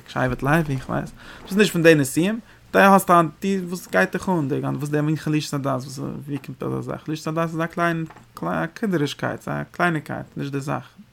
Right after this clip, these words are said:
אבער ניין, פון דער סארט חילול שדי דעת איז א קליינע מציאות, א קליינע זאך, וואס דער וועלט איז,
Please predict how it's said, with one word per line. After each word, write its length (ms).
אבער 200
ניין, 440
פון 360
דער 160
סארט 220
חילול 200
שדי 200
דעת 180
איז 100
א 40
קליינע 340
מציאות, 460
א 140
קליינע 240
זאך, 200
וואס 100
דער 80
וועלט 260
איז, 160